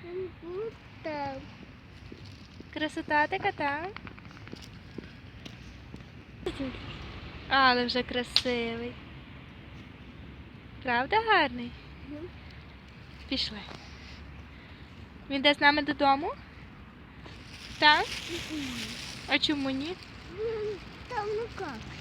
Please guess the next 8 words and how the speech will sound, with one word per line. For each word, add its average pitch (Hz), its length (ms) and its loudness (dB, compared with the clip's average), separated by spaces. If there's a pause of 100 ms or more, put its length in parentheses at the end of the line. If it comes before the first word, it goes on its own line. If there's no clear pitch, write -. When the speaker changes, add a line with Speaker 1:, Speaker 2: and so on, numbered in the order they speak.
(480)
Speaker 2:
Накакає? 349 720 8
Він 320 140 2
не 330 60 2
вміє 494 260 8
какати. 254 500 8 (1500)
Куди? 247 200 4 (3000)
Speaker 1:
Він 427 160 6
як 453 160 4